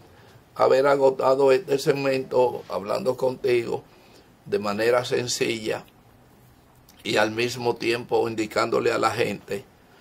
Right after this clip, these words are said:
eh, cómo funcionan estas nomenclaturas políticas, pues mucha gente realmente no, no lo sabe, y es bueno de que la gente sepa cómo se estructura, cómo se organiza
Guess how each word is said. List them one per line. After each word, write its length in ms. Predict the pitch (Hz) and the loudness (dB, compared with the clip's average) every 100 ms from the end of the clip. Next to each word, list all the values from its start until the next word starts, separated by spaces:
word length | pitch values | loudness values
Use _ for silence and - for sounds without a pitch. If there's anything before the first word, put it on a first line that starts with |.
| _ _ - - | _ _ -16 -10
eh, 400 | 95 98 95 92 | -4 -4 -4 -8
cómo 520 | - 120 123 127 117 - | 2 2 4 0 -2 -4
funcionan 920 | - 117 117 107 113 117 120 120 113 107 | -6 -4 -4 -6 0 2 2 0 -4 -4
estas 280 | 113 117 | -4 -4
nomenclaturas 880 | 113 110 110 107 98 98 110 117 101 | -4 -6 -8 -4 -4 -2 -4 -4 -6
políticas, 800 | - 107 104 131 - 107 104 95 - | -4 -2 -2 -4 -6 -10 -8 -8 -6
pues 160 | 92 | -8
mucha 280 | 104 117 120 | -8 -8 -6
gente 420 | 120 123 120 113 - - - - | -4 -2 -2 -2 -4 -20 -20 -6
realmente 760 | 117 113 110 120 123 117 113 | 2 4 4 -2 -6 0 0
no, 480 | 110 117 117 107 95 - - - | 2 0 0 -2 -4 -12 -20 -14
no 200 | 110 120 | -2 2
lo 180 | 135 135 | 2 2
sabe, 480 | 127 117 107 120 156 - - - - - | 4 4 4 -2 -8 -20 -20 -20 -20 -8
y 100 | - | -2
es 60 | 127 | 4
bueno 260 | 151 151 | 6 8
de 120 | 151 | 6
que 120 | 151 135 | 6 2
la 160 | 139 | 2
gente 360 | 143 147 - 139 | 0 -2 0 0
sepa 580 | - 139 147 - 135 156 - - - - | 4 4 4 2 -2 -2 -14 -20 -20 -18
cómo 460 | - 139 135 143 143 | 4 6 6 2 0
se 600 | - 139 127 117 113 - | -2 0 2 2 0 -4
estructura, 1000 | 113 - 123 - 127 131 135 123 117 - - _ | -6 -6 -8 -2 4 6 6 4 2 -2 -10 _
cómo 240 | 127 127 | -6 -4
se 140 | 123 143 | 0 0
organiza 840 | 123 117 113 120 127 - - - | 2 0 -2 -4 -4 -4 -4 -6